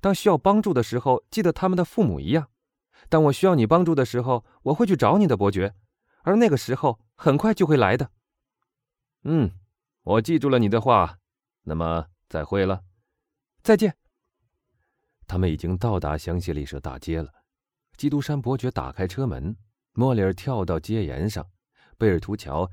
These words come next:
已在街沿上等他了。莫里尔走进马里尼街便不见了。基督山便急忙去见贝尔图乔。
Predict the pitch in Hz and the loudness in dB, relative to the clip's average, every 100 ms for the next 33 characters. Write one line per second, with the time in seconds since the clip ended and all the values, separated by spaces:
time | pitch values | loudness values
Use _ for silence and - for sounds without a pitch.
0 | - 85 80 73 90 90 82 78 82 - | -8 -8 -6 -6 -4 -2 -2 -4 -8 -10
1 | - - 80 78 - _ _ _ _ _ | -16 -12 -8 -8 -12 _ _ _ _ _
2 | _ _ _ - 160 151 139 - 71 69 | _ _ _ -4 0 2 0 -4 -8 -6
3 | 110 95 90 85 104 78 71 92 92 131 | -4 -4 -4 -6 -4 -6 -6 -6 -4 -6
4 | - - 73 - 139 87 73 _ _ _ | -8 -12 -12 -12 -8 -8 -8 _ _ _
5 | _ _ _ _ _ 95 95 95 98 95 | _ _ _ _ _ -6 -4 -4 -4 -4
6 | 78 - 98 104 92 92 76 76 69 71 | -6 -6 -4 -4 -4 -6 -8 -8 -8 -10
7 | 65 76 - 64 | -10 -12 -12 -18